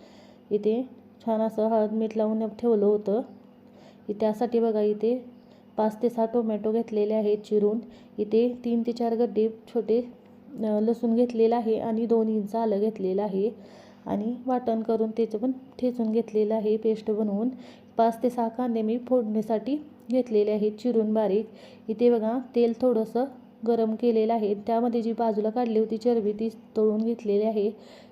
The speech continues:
या पद्धतीने तळून घ्यायची आणि त्यामध्ये पाच ते सहा कांदे बघा,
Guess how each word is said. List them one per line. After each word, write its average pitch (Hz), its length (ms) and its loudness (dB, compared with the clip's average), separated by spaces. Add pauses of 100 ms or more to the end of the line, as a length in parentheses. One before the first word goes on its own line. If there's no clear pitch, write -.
(120)
या 214 80 2
पद्धतीने 226 520 0
तळून 226 340 2
घ्यायची 220 440 -2 (400)
आणि 202 160 -4
त्यामध्ये 233 380 2
पाच 233 300 0
ते 247 60 2
सहा 233 180 0
कांदे 233 400 0
बघा, 214 280 0